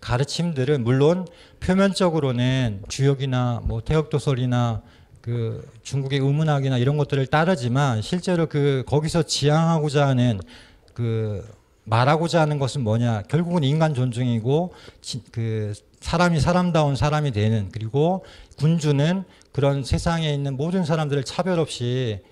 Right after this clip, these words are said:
가리지 않고 그 사람답게 살 수 있도록 해주는 홍익인과 태일의 사상이 담겨져 있다라는 것입니다. 이것이 바로 결론이고 그 근원은 바로 단군조선이고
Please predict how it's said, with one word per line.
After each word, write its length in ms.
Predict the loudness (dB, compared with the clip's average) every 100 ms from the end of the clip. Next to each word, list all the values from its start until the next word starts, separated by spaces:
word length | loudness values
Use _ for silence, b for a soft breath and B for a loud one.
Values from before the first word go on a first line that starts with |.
| B
가리지 360 | -6 -4 -2
않고 760 | -2 -2 -2 0 2 0 -4 B B B B
그 320 | -6 -6 -6 -6
사람답게 540 | 0 2 2 0 0
살 180 | 2 2
수 140 | 2
있도록 380 | -2 0 -2 0
해주는 600 | 0 0 0 2 2 -2 B B B
홍익인과 680 | 0 2 2 2 0 0 0
태일의 440 | 2 2 2 2 2
사상이 500 | 2 0 0 0 -2
담겨져 460 | -2 0 0 2 0
있다라는 1040 | -2 -2 -4 -8 -18 _ _ -4 -2 0
것입니다. 400 | 0 -2 -4 -4
이것이 440 | -4 -2 0 0
바로 200 | -2 -2 -2 0
결론이고 560 | 2 2 2 0 -2
그 260 | -2 0 0 B B B B
근원은 500 | 0 2 4 2 0
바로 400 | 0 2 2 2
단군조선이고 1040 | 0 0 0 0 0 0 0 0 0 -2